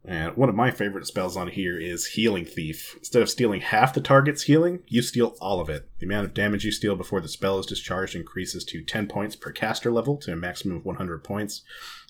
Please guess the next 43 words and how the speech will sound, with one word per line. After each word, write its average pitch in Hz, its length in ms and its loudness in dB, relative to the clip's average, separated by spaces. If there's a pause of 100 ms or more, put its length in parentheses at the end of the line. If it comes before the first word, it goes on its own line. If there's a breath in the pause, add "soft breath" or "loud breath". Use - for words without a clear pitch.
And 90 260 -2
if 110 140 -2
you 98 100 0
augment 110 480 6
it, - 300 2
you 104 160 -6
can 98 480 -2
change 120 260 4
the 104 80 2
range 113 240 4
of 95 80 -6
the - 60 -6
spell 92 320 0
to 82 180 -6
close, 120 420 4
so 92 220 0
twenty-five 101 560 -2
feet - 320 -6
plus - 160 -6
five 95 340 -4
feet 87 220 -6
per - 120 -10
two - 280 -4
caster 98 420 -4
levels. 107 560 -2
And 92 120 -6
if 90 100 -8
the - 100 -16
target 110 300 4
has 92 260 -2
fast 104 340 -2
healing 101 200 0
or 92 140 -4
regeneration, 101 600 2
you 117 120 2
steal 147 240 6
half - 340 2
of 101 140 0
its - 120 -8
fast - 300 -6
healing 80 240 -2
or 78 60 -2
regeneration. 76 800 -6